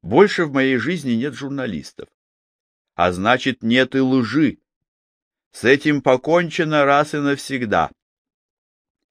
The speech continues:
Что мне сейчас хочется, так это посмотреть хорошую комедию.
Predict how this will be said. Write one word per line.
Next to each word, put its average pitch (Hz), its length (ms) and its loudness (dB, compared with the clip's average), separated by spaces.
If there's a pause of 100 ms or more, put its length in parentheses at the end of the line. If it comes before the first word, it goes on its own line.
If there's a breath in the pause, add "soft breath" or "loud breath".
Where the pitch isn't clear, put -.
(380)
Что - 240 -8
мне 85 160 -4
сейчас 90 380 -4
хочется, - 600 -8 (600)
так 101 180 -2
это 131 240 4
посмотреть 127 640 0
хорошую 113 600 2
комедию. 85 720 -2